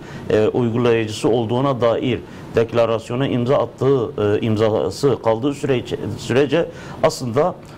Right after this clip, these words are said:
toplumsal da, toplumsal cinsiyet eşitliği adı altında veyahut da bu ad bile olmasa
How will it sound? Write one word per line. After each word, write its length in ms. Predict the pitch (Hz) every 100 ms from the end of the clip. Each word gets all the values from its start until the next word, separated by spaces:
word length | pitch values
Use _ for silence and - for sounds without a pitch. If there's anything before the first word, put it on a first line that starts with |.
| -
toplumsal 720 | 139 131 131 131 131 165 156 123 117
da, 280 | 147 98 -
toplumsal 480 | 123 123 113 147 131
cinsiyet 600 | 120 120 - 156 151 131
eşitliği 480 | - 110 - 143
adı 240 | 110 120 143
altında 580 | 113 110 104 101 139 151 - - -
veyahut 320 | 143 208 190 196
da 160 | 156
bu 160 | 170 175
ad 100 | 175 147
bile 240 | 135 139 -
olmasa 580 | 185 190 120 - 120